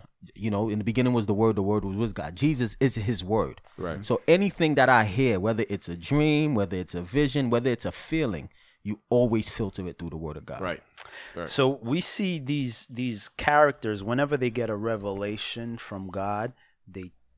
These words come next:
Speaker 3: tell people, right? And same with us. When we get a revelation, when we got saved, you have this urge to share it, to tell people,
Speaker 1: Right.
Speaker 3: right? Just like when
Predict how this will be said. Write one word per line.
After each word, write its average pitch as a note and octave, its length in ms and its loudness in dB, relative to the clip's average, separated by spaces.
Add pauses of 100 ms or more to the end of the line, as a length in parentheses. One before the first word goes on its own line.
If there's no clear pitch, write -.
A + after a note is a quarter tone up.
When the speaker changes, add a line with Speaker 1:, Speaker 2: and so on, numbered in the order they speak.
Speaker 3:
tell G#2+ 240 -4
people, - 400 -18 (640)
right? G2+ 240 -14 (260)
And G2 400 -16 (720)
same C#3+ 320 2
with B2 120 6
us. - 380 4 (340)
When G#2 180 -8
we B2+ 120 -2
get C#3 180 6
a B2 40 6
revelation, B2 880 0 (480)
when G#2+ 140 -6
we A2 120 -4
got A2 240 2
saved, C3+ 640 0 (1000)
you A2+ 380 -4
have C3 280 2
this A2+ 200 -6 (180)
urge B2 580 -4
to G#2+ 380 -6
share C3+ 480 0
it, F#2+ 120 -10
to - 80 -10
tell C3+ 300 -4
people, - 460 -14
Speaker 1:
Right. E2+ 300 -10 (220)
Speaker 3:
right? G#2+ 260 -6
Just G2+ 260 -8
like G2 340 -8
when A2 440 -4